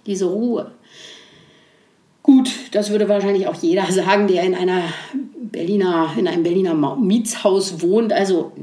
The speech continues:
nur ein Scherz am Rande, aber diese Stille, diese ist, die liebe ich wirklich sehr und die ist in mir. Ich fasse das mal kurz nochmal zusammen.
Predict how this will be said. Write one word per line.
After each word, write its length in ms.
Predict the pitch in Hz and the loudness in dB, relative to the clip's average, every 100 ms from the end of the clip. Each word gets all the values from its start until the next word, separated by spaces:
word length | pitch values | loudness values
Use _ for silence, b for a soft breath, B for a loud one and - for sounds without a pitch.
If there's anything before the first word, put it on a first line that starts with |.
| - - | -20 -16
nur 260 | 151 170 151 | -8 -4 -4
ein 220 | 131 170 | -4 -6
Scherz 300 | - 175 - | -6 -8 -6
am 120 | 135 | -6
Rande, 320 | 143 180 220 | 0 2 2
aber 400 | 170 170 208 - - | 0 -2 -6 -8 -6
diese 200 | 226 208 | -4 0
Stille, 480 | - - - 320 208 | 0 -2 0 2 2
diese 260 | 170 196 196 | -2 -4 -4
ist, 360 | 190 - - | -4 -8 -8
die 80 | 208 | -8
liebe 240 | 190 180 | -4 -2
ich 200 | 175 - | -2 -2
wirklich 300 | 180 170 180 - | -8 -8 -10 -4
sehr 220 | 156 147 269 | -4 -4 -4
und 160 | 208 | -2
die 80 | 233 | -2
ist 240 | 262 - - | -2 -6 0
in 380 | 247 240 220 - | 4 4 2 -4
mir. 360 | 180 185 170 - - _ _ _ _ B B B B B B B B - | 0 0 0 -4 -18 _ _ _ _ B B B B B B B B -4
Ich 140 | 247 | 0
fasse 200 | 240 233 | 2 2
das 120 | 214 | 2
mal 220 | 214 190 190 | 0 -2 -2
kurz 280 | 233 214 202 | 0 0 0
nochmal 280 | 175 170 | -2 -4
zusammen. 500 | 170 160 175 254 359 | -4 -2 4 4 4